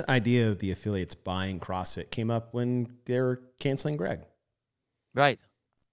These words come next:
Speaker 1: That, that, it's already been floated. Like, "I have an idea. Let's, let's colonize Mars."
Speaker 2: <laughs>
Speaker 1: How do we do that? I was like, "Oh, we just get everybody, all the countries to come together and ban all the natural resources and build a bunch of spaceships and then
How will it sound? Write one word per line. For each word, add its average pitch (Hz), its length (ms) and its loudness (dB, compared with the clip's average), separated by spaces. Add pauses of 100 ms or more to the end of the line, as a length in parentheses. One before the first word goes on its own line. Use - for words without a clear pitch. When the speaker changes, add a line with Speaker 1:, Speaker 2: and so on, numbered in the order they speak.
(1200)
Speaker 1:
That, 123 220 0
that, 143 160 6
it's 151 340 2
already 208 180 4
been 196 140 0
floated. 107 420 0 (1200)
Like, 131 140 2
"I 175 160 8
have 190 100 8
an 135 80 6
idea. 117 280 6
Let's, 139 260 2
let's 135 240 2
colonize 131 500 2
Mars." 110 440 -4 (1200)
Speaker 2:
<laughs> - 60 -20 (1400)
Speaker 1:
How 107 80 -2
do 110 60 2
we 113 60 4
do 117 140 4
that? 87 200 0
I - 20 -2
was 127 120 2
like, 151 100 2
"Oh, 156 140 6
we 135 100 6
just 123 180 0
get 135 140 4
everybody, 123 360 4
all 120 220 6
the 123 100 0
countries 123 400 0
to 117 100 -2
come 117 180 0
together 110 360 2
and 104 120 0
ban 104 300 -2
all 101 100 -2
the 101 80 -2
natural 98 320 -4
resources 98 600 -2
and 95 120 -4
build 98 220 -4
a - 20 -8
bunch 98 200 -6
of 90 60 0
spaceships - 600 -4
and 95 140 -6
then 95 200 -4